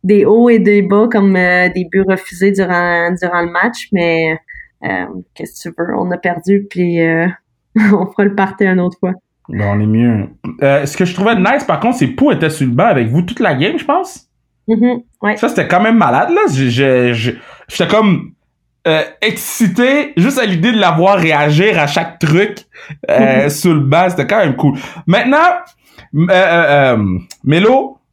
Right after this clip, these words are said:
Speaker 2: faut que je t'avoue quelque chose. Ton mariage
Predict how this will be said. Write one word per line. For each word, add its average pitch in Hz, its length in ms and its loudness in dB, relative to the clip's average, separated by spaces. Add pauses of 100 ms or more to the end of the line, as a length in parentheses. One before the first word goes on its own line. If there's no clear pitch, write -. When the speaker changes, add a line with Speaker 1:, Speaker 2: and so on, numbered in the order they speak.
(180)
Speaker 2:
faut 240 200 0
que 247 60 0
je - 60 -4
t'avoue 170 220 2
quelque 156 180 -2
chose. 175 420 -4 (1700)
Ton 254 180 2
mariage 165 840 2